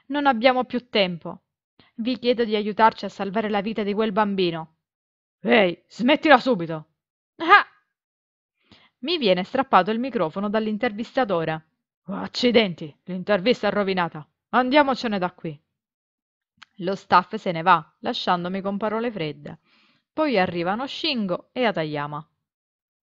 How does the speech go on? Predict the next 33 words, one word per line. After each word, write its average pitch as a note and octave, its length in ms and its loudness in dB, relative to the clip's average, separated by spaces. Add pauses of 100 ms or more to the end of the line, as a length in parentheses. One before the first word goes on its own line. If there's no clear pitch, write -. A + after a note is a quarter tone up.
(360)
Ehi, G3 720 4
che E4 240 -6
cosa F#4 260 0
hai D#4+ 80 2
combinato? E3+ 800 0 (920)
Meglio D4 380 -4
di C4 120 -2
non C4 140 -2
provare A#3+ 340 2
a - 20 2
fare A#3+ 260 -6
niente, F#3+ 520 -8 (160)
non G3+ 200 -8
volevo G3 320 -2
arrendermi. G3 720 -2 (920)
Keira, B3+ 520 -2 (260)
sei D#4+ 340 -4
arrivata D#4 400 0
fino D#4 220 -4
a C#4+ 40 -2
questo C#4+ 320 -2
punto C#4+ 320 -2
per C4 180 -2
lui. A3+ 480 0 (1400)
Atayama G#3 640 2
si D4 100 -6
avvicina C#4 500 -2
tenendo G3 380 -2
la F3 120 0
cassetta G3+ 600 -6
con A3+ 140 -4
le A3+ 100 -4
donazioni. G3 680 -8